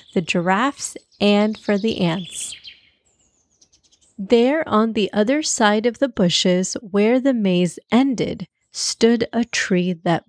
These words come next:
bore fruit. And the fruits were high in the treetops,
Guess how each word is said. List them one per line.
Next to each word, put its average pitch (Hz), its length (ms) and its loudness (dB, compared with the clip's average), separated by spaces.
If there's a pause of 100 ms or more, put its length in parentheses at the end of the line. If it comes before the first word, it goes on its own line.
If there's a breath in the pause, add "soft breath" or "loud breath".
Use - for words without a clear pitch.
(100)
bore 170 480 0
fruit. 180 480 0 (720)
And 226 140 6
the 220 100 4
fruits - 680 -2 (120)
were 208 140 2
high 277 880 -2
in 233 160 0
the 233 100 2
treetops, - 920 -6